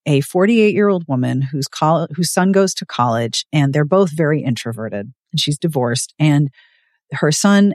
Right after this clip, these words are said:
and her make a sort of agreement that they will go out and do things socially. So she ends up through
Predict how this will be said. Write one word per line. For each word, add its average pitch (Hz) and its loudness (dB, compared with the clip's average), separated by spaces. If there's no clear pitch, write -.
and 180 0
her 160 0
make 156 2
a 139 4
sort 175 -2
of 175 2
agreement 151 -2
that 143 -4
they 147 2
will 139 -4
go 147 0
out 143 0
and 147 -2
do 151 2
things 139 0
socially. - -6
So - -12
she 247 0
ends 165 2
up 131 -2
through 160 2